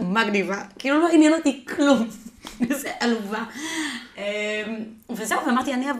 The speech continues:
אגיע ואני אעבוד בלנדבר." וכך היה, כזה באתי, קבלתי, ו-,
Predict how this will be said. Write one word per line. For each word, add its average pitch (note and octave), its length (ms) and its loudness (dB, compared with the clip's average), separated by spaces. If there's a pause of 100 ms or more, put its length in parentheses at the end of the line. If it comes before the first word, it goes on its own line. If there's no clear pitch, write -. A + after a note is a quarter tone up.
(120)
אגיע G#3 340 0
ואני G3+ 160 0
אעבוד B3+ 200 -2
בלנדבר." G#3 460 -2 (1120)
וכך G#3 440 -2
היה, F4 280 2 (160)
כזה F#3+ 280 -6 (600)
באתי, F3+ 500 -6 (1080)
קבלתי, F#3 760 -4 (1160)
ו-, F#3 240 -8